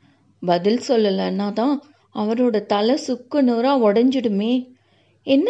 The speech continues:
பதில் சொல்றாரு? உண்மையில இந்த பழி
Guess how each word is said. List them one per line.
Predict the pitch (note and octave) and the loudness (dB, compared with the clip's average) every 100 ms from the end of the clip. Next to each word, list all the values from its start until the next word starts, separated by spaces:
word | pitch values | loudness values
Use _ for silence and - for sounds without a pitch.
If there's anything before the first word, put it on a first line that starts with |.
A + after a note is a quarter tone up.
| C#5+ | 2
பதில் | B4 G4+ D4+ D4+ | 2 2 0 -2
சொல்றாரு? | D#4+ A#3+ A3+ A3 G#3+ G#3+ G#3+ C4+ - _ _ _ _ _ _ _ _ _ _ _ _ _ _ _ | 2 2 2 0 0 0 -2 -4 -8 _ _ _ _ _ _ _ _ _ _ _ _ _ _ _
உண்மையில | G#3 G#3+ A#3 C4 A3+ G3 B3 C4 - _ _ _ - | -6 -2 2 2 2 2 0 -4 -12 _ _ _ -6
இந்த | B3+ A#3+ A3 | -2 -2 -4
பழி | - G#3 G#3 | -4 -2 0